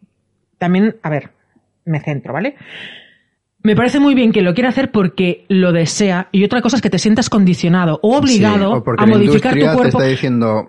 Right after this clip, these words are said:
Speaker 2: "Venga, va,
Speaker 1: Exacto.
Speaker 2: opérate, que tendrás más papeles", o
Speaker 1: Claro,
Speaker 2: lo que sea.
Speaker 1: que eso le
Speaker 2: Sí.
Speaker 1: pasa a muchas. "Oye, auméntate el pecho, oye, auméntate el-".
Speaker 2: Mm.
Speaker 1: La, mm,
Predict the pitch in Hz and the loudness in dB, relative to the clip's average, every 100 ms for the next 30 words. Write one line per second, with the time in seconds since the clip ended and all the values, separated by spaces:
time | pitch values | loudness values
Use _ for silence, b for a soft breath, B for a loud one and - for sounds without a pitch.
0 | - 107 101 107 127 127 110 220 202 - | -14 -12 -8 -4 -2 -2 0 2 0 0
1 | 139 139 143 92 - 104 110 135 143 147 | -2 0 -2 -4 -6 -4 -2 -2 -2 -4
2 | 151 135 104 98 - 104 107 110 113 123 | -6 -4 -4 -4 -4 -2 0 0 -2 -2
3 | 240 220 269 262 - 220 165 151 - 135 | 0 0 0 -2 -4 0 0 0 -2 -6
4 | 233 262 254 285 302 254 180 151 160 220 | -2 0 0 -2 -4 -4 -4 -4 -4 -2
5 | 240 233 247 254 - - 185 175 170 165 | 0 0 -2 -4 -8 -8 -4 -2 0 -2
6 | 160 156 156 156 151 147 143 143 165 | -2 -2 -2 -2 -2 0 0 -2 -6